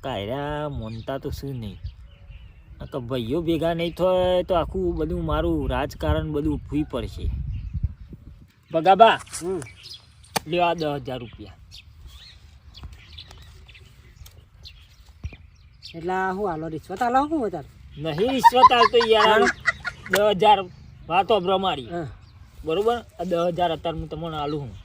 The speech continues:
Speaker 2: હમ.
Speaker 1: અને આપણે ભાઈઓ ભેગા કરવાના હે ને,
Speaker 2: હમ.
Speaker 1: એમાં તમે હે ને, તે તમારા પેલા બે ભાઈઓ હે ને,
Speaker 2: હોવે.
Speaker 1: ઈવન કમ્પ્લીટ મનાઈને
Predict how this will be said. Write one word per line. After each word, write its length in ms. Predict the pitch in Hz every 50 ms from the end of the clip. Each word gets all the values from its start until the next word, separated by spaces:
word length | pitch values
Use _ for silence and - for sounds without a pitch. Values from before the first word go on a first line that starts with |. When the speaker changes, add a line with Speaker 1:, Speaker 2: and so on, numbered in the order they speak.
| - -
Speaker 2:
હમ. 160 | 156 160 147 123 - - - - - - - - - - - - - -
Speaker 1:
અને 100 | 151 151 147
આપણે 240 | 147 143 165 160 160 156
ભાઈઓ 260 | 156 143 131 135 151
ભેગા 300 | 147 156 151 139 147 147
કરવાના 440 | - - 151 156 175 190 202 214 196
હે 60 | 196
ને, 120 | 185 143 123 117 -
Speaker 2:
હમ. 180 | 160 170 160 120 - - - - - - - - - - - - 147
Speaker 1:
એમાં 200 | 139 135 147 156
તમે 320 | - 165 151 151 156 165
હે 80 | 196 185
ને, 120 | 160 135 131 123 - - - - - - - - - - - - - -
તે 60 | 147
તમારા 340 | 131 156 147 156 160 - -
પેલા 180 | 160 160 165
બે 140 | 165 165 165
ભાઈઓ 400 | 147 139 156 143 131 143 160 190
હે 60 | 226
ને, 120 | 208 180 120 - - 170
Speaker 2:
હોવે. 220 | 160 165 165 160 151 - - - - - - - -
Speaker 1:
ઈવન 280 | 156 143 147 165 175 180 - -
કમ્પ્લીટ 440 | 156 156 160 - - 185 196 185 180 165 160
મનાઈને 440 | 160 165 185 208 208 190 175 165 156